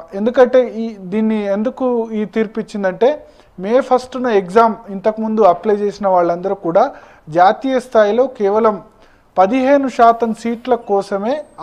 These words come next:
all ఇండియా ప్రీ మెడికల్ టెస్ట్ రాశారు. అప్పుడున్న నిబంధనల ప్రకారం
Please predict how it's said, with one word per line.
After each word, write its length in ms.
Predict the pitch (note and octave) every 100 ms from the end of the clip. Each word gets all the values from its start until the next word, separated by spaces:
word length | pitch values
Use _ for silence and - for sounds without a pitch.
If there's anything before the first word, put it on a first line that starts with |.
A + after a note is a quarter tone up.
| F3+
all 120 | G#3+
ఇండియా 280 | A3+ G#3+ A3+
ప్రీ 280 | A3 G3 G#3+
మెడికల్ 420 | G3 F#3 F#3+ G3
టెస్ట్ 360 | - G3 - A3+ - - G3 -
రాశారు. 400 | F3+ F#3+ F#3 D#3
అప్పుడున్న 420 | E3 G#3+ G#3+ A#3+
నిబంధనల 500 | A3+ A3 A3+ A#3 A3
ప్రకారం 500 | - G3 G3 G3+